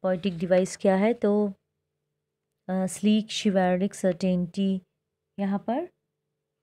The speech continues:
यहाँ पर ये क्या चीज़ है? Alliteration का यूज़ हुआ है, chivalric certainty। Then third, the massive weight of wedding band। ये किस चीज़ का सिंबल है? It symbolizes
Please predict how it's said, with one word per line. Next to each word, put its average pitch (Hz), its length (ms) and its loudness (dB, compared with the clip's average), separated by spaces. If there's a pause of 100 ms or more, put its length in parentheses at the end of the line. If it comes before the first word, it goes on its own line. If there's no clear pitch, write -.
(1300)
यहाँ 180 300 -6
पर 196 60 -4
ये 190 240 -2
क्या 190 240 -2
चीज़ 208 320 0
है? 349 200 -2
Alliteration 185 720 0
का 202 60 4
यूज़ 175 380 0
हुआ 180 140 0
है, 170 160 -4 (920)
chivalric 175 800 -2
certainty। 160 680 -4 (680)
Then 208 260 2
third, 202 480 0
the 190 100 -2
massive 185 520 -2
weight 240 260 -4
of 233 140 -6
wedding 175 440 -4
band। 156 320 -6 (280)
ये 202 100 -4
किस 220 220 -4
चीज़ 220 160 -6
का 220 100 -4
सिंबल 180 420 -2
है? 156 260 -8
It 196 120 -8
symbolizes 170 880 -2